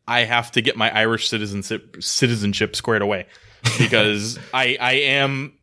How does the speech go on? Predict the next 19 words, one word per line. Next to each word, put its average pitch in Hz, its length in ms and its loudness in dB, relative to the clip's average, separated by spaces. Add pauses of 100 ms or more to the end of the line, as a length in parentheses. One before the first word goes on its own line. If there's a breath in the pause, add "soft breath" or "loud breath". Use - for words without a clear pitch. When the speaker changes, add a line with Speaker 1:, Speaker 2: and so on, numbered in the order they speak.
Speaker 1:
I, 135 180 2
I 139 160 2
have 151 280 2
the 147 80 2
ability 143 340 2
to 127 60 -2
be 127 160 2
an 135 60 2
Irish 147 300 2
citizen, 175 420 2 (320 soft breath)
Speaker 2:
Mm. 90 100 0
Speaker 1:
and 123 100 4
I 120 60 4
just 120 160 0
haven't 117 260 2
done 127 120 0
anything 131 280 0
with 107 160 2
it. 208 300 -2